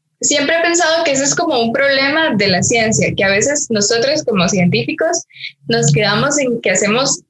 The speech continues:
cosas muy chivas y hacemos investigaciones muy bonitas y todo,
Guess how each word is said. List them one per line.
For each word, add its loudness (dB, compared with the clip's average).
cosas 0
muy 2
chivas 0
y 0
hacemos 0
investigaciones 0
muy 0
bonitas 0
y -4
todo, -2